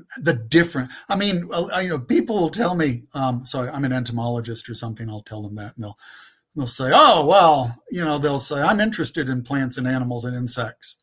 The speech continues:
<laughs> And I say, "Wait a minute, wait a minute, the insects are animals too,"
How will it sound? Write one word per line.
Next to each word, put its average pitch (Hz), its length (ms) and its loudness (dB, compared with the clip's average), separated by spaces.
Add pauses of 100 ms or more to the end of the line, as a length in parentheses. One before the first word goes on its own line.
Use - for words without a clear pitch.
(400)
<laughs> - 520 -12
And - 200 2
I 196 80 2
say, 208 220 2
"Wait 269 220 10
a 247 60 6
minute, 170 300 2 (420)
wait 233 140 6
a 226 40 6
minute, 208 140 4
the 247 80 8
insects 254 380 4
are 220 100 4
animals 226 440 2
too," 247 640 2